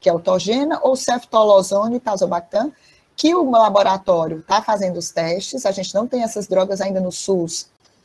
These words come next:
Então, começando agora, na faculdade a gente já tem, pediu uma compra no estado não. São drogas caras, cujo dia de tratamento é mais de mil reais por dia, e que a gente pode, talvez,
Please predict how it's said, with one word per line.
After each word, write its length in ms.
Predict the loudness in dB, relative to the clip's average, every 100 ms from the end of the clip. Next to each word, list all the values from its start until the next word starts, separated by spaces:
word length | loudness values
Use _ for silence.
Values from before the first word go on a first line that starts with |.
| _ _
Então, 120 | -4
começando 480 | 0 -2 -2 0 2
agora, 340 | 2 2 0
na 140 | -2 -4
faculdade 420 | -6 -2 0 0
a 60 |
gente 180 | -2 -4
já 140 | -6 -6
tem, 380 | -8 -6 -4
pediu 240 | -4 -4 -4
uma 100 | -2
compra 260 | -2 0
no 80 | -2
estado 380 | -4 -4 -4 -2
não. 220 | -6 -8 _ _ _
São 140 | -2
drogas 320 | 4 4 2 0
caras, 400 | 2 2 2 -2
cujo 400 | -4 -2 -2 -4
dia 220 | -2 -2 -2
de 80 |
tratamento 480 | 0 0 0 -2 -2
é 60 | -2
mais 260 | 0 0
de 80 | 0
mil 160 | -2 0
reais 320 | 0 -2 -4
por 180 | -8 -4 -4
dia, 420 | -4 -4 -4 -6 _ -20 -20 _ _ _ -8
e 80 | 0
que 80 | 2
a 80 |
gente 280 | 4 0 -2
pode, 580 | 2 4 6 6 4 0
talvez, 500 | 2 2 2 0